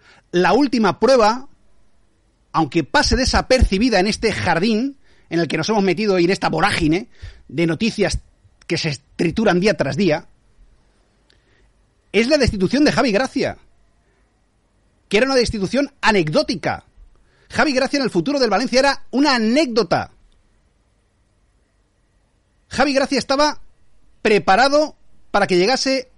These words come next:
la última jornada de liga y llegar a un acuerdo en la rescisión de su contrato.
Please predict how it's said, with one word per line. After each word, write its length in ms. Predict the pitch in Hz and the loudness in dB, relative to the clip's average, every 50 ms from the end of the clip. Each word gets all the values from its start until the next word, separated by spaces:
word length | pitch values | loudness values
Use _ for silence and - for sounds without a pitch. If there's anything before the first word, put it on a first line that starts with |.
| _ _ - | _ _ -6
la 220 | - 185 185 190 | -2 0 2 2
última 360 | 226 294 269 - 269 254 233 | 2 2 0 0 0 0 0
jornada 320 | - - 185 196 269 277 262 | 0 0 0 0 2 2 2
de 100 | 220 214 | 2 0
liga 340 | 254 277 269 277 269 254 - | 0 0 0 0 -2 -2 -4
y 100 | - 214 | -4 -2
llegar 320 | 170 180 180 240 269 - - | 0 2 2 2 0 0 0
a 80 | - 226 | 0 0
un 120 | 262 269 | 0 0
acuerdo 260 | 214 180 247 269 262 | 0 0 0 0 0
en 80 | 262 247 | 0 0
la 40 | 220 | 0
rescisión 360 | 208 196 165 180 - 247 269 | -2 -2 -4 -2 -2 -2 -2
de 80 | 240 196 | -2 -4
su 80 | 233 | -2
contrato. 560 | 202 185 175 233 269 269 - 190 151 135 - | -2 -2 2 2 0 0 0 -2 -4 -4 -8